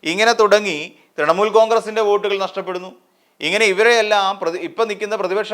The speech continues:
പാർട്ടികളെ എല്ലാം വോട്ടിനെ നഷ്ടപ്പെടുന്നു. അധികാരമുണ്ട് എന്ന് കരുതി എന്തും കാണിക്കാം എന്നൊരു തരത്തിലേക്കല്ലേ മാറിക്കൊണ്ടിരിക്കുന്നത്? ഇനി നമ്മൾ എന്നിട്ട് പറയാം, രണ്ടായിരത്തി മൂന്നിലെ തെ-, ഇത് പരിഗണിക്കണം, അത് ആധികാരികമായിട്ടുള്ളതാണ് രണ്ടായിരത്തി മൂന്നിലെ.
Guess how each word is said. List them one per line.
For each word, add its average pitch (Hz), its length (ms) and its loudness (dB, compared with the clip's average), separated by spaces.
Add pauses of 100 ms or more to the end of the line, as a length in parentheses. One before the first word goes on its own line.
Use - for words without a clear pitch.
പാർട്ടികളെ 202 420 2
എല്ലാം 208 300 2
വോട്ടിനെ 196 340 -4
നഷ്ടപ്പെടുന്നു. 156 380 -12 (100)
അധികാരമുണ്ട് 185 640 0
എന്ന് 202 200 0
കരുതി 196 260 -4 (100)
എന്തും 196 220 -8
കാണിക്കാം 214 400 -4 (340)
എന്നൊരു 208 300 -4
തരത്തിലേക്കല്ലേ 196 580 -2
മാറിക്കൊണ്ടിരിക്കുന്നത്? 147 840 -8 (1300)
ഇനി 170 160 -4
നമ്മൾ 208 140 4
എന്നിട്ട് 196 380 0
പറയാം, 220 240 6
രണ്ടായിരത്തി 214 540 6 (100)
മൂന്നിലെ 214 400 4
തെ-, 214 360 -2
ഇത് 208 120 2 (180)
പരിഗണിക്കണം, 202 600 -2
അത് 202 100 -2 (140)
ആധികാരികമായിട്ടുള്ളതാണ് 196 1200 -2
രണ്ടായിരത്തി 180 440 -2
മൂന്നിലെ. 170 300 -4